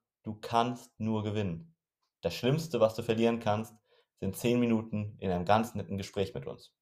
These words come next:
Das ist alles. Aber das ist es doch wohl wert, oder? Denn auf der anderen Seite wartet unter Umständen,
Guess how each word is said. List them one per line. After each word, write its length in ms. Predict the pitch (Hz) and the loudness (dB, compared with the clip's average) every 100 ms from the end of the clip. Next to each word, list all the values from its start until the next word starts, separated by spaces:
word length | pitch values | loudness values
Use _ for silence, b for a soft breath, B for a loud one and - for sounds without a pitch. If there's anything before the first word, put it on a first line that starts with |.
| _ _ | _ _
Das 160 | 101 98 | 4 4
ist 120 | 107 | 2
alles. 420 | 101 98 82 - _ _ | 2 4 2 -6 _ _
Aber 160 | 101 90 | -6 0
das 220 | 87 95 | 0 0
ist 120 | 104 | -4
es 80 | 101 | 0
doch 160 | 98 98 | 0 2
wohl 200 | 104 95 | 0 4
wert, 320 | 95 - - _ _ | 4 2 -6 _ _
oder? 400 | - 92 98 104 _ _ _ _ b b b b 92 | 0 0 0 -4 _ _ _ _ b b b b 4
Denn 140 | 95 | 4
auf 120 | 90 | 6
der 120 | 87 | 6
anderen 260 | 107 123 120 | 6 6 10
Seite 600 | 110 104 104 110 113 110 _ _ _ | 10 10 8 0 -2 -8 _ _ _
wartet 340 | 95 104 - - | 8 8 6 -2
unter 220 | 101 - | 0 0
Umständen, 720 | 107 107 92 92 98 104 | 0 2 0 2 -4 -6